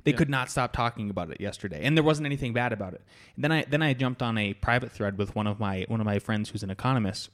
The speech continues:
Speaker 1: <clears throat> teaches at C U Boulder, actually. And he goes, "Oh yeah, everybody's, everybody in my circles is now,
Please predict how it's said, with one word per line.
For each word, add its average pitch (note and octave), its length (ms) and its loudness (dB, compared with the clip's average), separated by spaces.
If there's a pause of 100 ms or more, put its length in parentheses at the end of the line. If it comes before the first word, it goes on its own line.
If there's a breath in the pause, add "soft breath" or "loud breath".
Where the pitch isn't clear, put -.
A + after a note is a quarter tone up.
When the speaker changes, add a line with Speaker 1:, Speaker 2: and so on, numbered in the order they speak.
(160)
Speaker 1:
<clears throat> - 180 -6
teaches C3+ 300 -2
at G#2+ 80 -6
C - 140 -6
U G#2+ 100 0
Boulder, F#2 280 -2
actually. F2 380 -8 (1300 soft breath)
And A#2 100 -6
he B2+ 120 -2
goes, A#2 380 4
"Oh C#3 80 6
yeah, A2 180 4 (240)
everybody's, C3+ 480 4
everybody D#3 640 2 (160 soft breath)
in A#2 120 0
my A#2+ 140 2
circles A2 580 -4 (160)
is A2 360 -2
now, G#2+ 460 -2